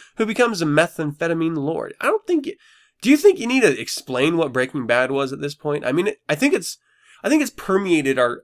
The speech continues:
our culture. Even if you've never seen the show, I'm pretty sure you know what it's about. And for those of you who actually don't watch T V,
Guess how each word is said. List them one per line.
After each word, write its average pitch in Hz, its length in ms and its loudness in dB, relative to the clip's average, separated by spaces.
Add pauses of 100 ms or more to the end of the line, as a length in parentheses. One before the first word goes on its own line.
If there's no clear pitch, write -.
(460)
our 131 120 -4
culture. 151 460 -4
Even 254 280 0
if 233 100 -4
you've 175 140 -4
never 165 240 2
seen 156 440 -2
the 110 100 -4
show, - 420 -12 (300)
I'm 151 80 -12
pretty 233 420 -8
sure 160 300 -4
you 135 160 -2
know 131 100 0
what 120 120 -2
it's - 120 -10
about. - 320 -10 (640)
And 139 240 2
for 135 80 -8
those 127 180 0
of 120 80 -8
you 120 80 -10
who 123 80 -8
actually 101 440 -6
don't 127 340 -2 (360)
watch 127 320 -2
T 135 140 -8
V, 131 300 -8